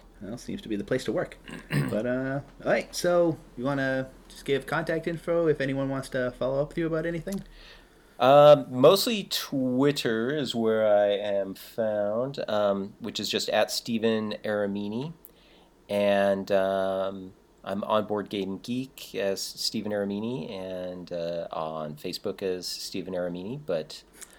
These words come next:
Speaker 2: I'm mostly found on Twitter. So, uh, anyone,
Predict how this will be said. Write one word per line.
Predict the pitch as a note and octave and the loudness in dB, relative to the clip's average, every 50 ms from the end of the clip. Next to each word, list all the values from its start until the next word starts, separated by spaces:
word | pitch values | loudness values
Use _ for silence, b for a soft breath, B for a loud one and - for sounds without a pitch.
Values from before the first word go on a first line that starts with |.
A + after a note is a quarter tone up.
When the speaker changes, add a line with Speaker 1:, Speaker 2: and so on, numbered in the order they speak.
| B B B _ | B B B _
Speaker 2:
I'm | F2+ F#2 F2+ F#2 F#2 F#2+ F#2+ F#2+ F#2+ G2 G2+ | -4 -2 -2 -2 -4 -6 -4 -4 -4 -4 0
mostly | G#2+ C3 D#3+ G3 - - - F3+ D#3 | 2 2 2 2 0 -2 -4 -4 -6
found | D3 - C#3 B2 A#2 | 0 2 2 4 4
on | A2+ G#2+ | 4 2
Twitter. | - - A#2 G2+ F2+ E2+ D2+ - | 0 -2 -4 -4 -4 -8 -8 -8
So, | - - - F2+ E2+ F2 E2+ - - _ - | -8 -4 -2 0 -2 -2 -2 -8 -16 _ -10
uh, | G2+ F2+ F2 F2 F2 - | -4 -2 0 0 0 0
anyone, | - A2 A#2 A#2+ B2+ B2 A#2+ A#2+ A#2 A#2 A2+ - | -2 -2 0 2 2 2 2 2 -2 -4 -6 -8